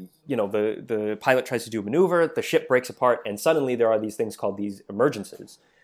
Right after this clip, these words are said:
where pieces of the ship are literally flying out of hyper-, hyperspace at, like, light speed,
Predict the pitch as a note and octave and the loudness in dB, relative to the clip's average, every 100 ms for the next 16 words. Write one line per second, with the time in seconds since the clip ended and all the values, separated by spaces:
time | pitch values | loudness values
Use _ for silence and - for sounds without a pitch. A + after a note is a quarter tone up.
0 | _ _ G#2 G#2+ G#2+ G#2 G#2 G2+ - - | _ _ -2 4 6 6 6 2 -2 -6
1 | - F#3 - B2 A2+ A#2 G2+ - D#3+ - | 0 0 2 0 0 -4 -4 -2 -4 0
2 | G#2+ A#2+ A#2 A2+ - C3 C#3 C3+ A#2+ G#2+ | 0 2 2 0 2 4 4 4 0 0
3 | B2 - - C3+ B2 A2+ A2+ G#2 A2+ G#2 | -2 -2 -4 -2 -2 -2 -4 -4 -4 -4
4 | G#2 A2 C3 - - A2 G2+ F#2+ | 0 2 2 0 -6 -6 -6 -8